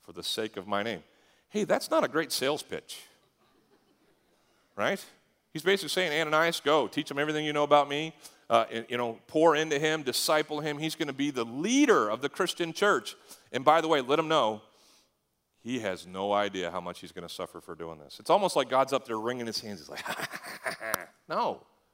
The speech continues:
he's not that kind of God. He's an honest God." And he's saying, "I've set this guy apart." And listen, his, his past is gonna haunt him because all the people who are, "Rah, rah, Saul,"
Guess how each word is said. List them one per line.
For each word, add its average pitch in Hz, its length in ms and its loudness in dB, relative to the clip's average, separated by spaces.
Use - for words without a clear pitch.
he's - 180 -6
not 175 460 0
that 117 180 0
kind 113 180 -4
of 90 80 -10
God. 82 240 -2
He's 165 160 -2
an 175 60 0
honest 208 320 2
God." 90 220 -8
And 131 80 -6
he's 151 100 0
saying, 165 220 2
"I've 156 120 2
set - 220 0
this 170 140 -2
guy 170 220 4
apart." 180 420 4
And 143 100 -8
listen, 147 280 0
his, 156 200 4
his 147 180 0
past 175 440 6
is 175 80 -8
gonna 180 220 4
haunt 175 260 4
him 190 120 -2
because 139 260 0
all 147 140 4
the 156 80 -2
people 160 300 -4
who 156 100 2
are, 139 100 4
"Rah, 330 300 6
rah, 339 320 6
Saul," 330 600 4